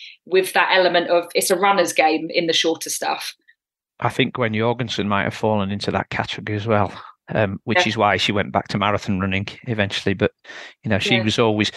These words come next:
Speaker 2: as long as she, if she was there on the bike with you, you needed to be worried,
Speaker 1: Yeah,
Speaker 2: but you,
Speaker 1: trouble.
Speaker 2: obviously you needed to
Speaker 1: Yeah.
Speaker 2: try and make sure you got rid of her early on. I mean, Mo-,
Speaker 1: Yeah.
Speaker 2: Ma-, M-,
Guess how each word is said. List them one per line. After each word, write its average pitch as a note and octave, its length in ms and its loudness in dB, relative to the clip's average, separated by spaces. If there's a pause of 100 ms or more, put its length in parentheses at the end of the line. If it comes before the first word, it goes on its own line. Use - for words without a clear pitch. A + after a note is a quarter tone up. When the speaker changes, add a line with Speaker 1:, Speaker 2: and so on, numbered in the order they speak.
(240)
Speaker 2:
as A#2 100 -4
long B2+ 140 2
as A#2 80 2
she, - 140 0
if C#3 100 -2
she C3+ 120 0
was A#2 120 0
there B2+ 220 2
on A#2+ 100 2
the A2+ 80 2
bike G#2+ 540 0 (200)
with A#2 200 -2
you, G2+ 180 4 (260)
you A2+ 120 2
needed A2 300 0
to G#2 100 -2
be G#2 80 2
worried, G#2 360 2
Speaker 1:
Yeah, - 80 4
Speaker 2:
but E3+ 60 4
you, - 60 -2
Speaker 1:
trouble. B2 120 2
Speaker 2:
obviously G#2 300 -4
you G#2 60 0
needed G#2+ 320 2
to - 100 -2
Speaker 1:
Yeah. F#3+ 40 -2
Speaker 2:
try A2 100 2
and G#2 100 -2
make G#2 160 0
sure A2 160 0
you G#2 80 2
got - 160 0
rid A2+ 220 0
of G#2 100 -2
her F#2+ 160 2 (460)
early G#2 260 2
on. G2+ 220 0 (240)
I A#2 80 0
mean, B2 180 0
Mo-, D3 240 2
Speaker 1:
Yeah. C3+ 80 2
Speaker 2:
Ma-, C#3+ 240 0
M-, C#3 120 -2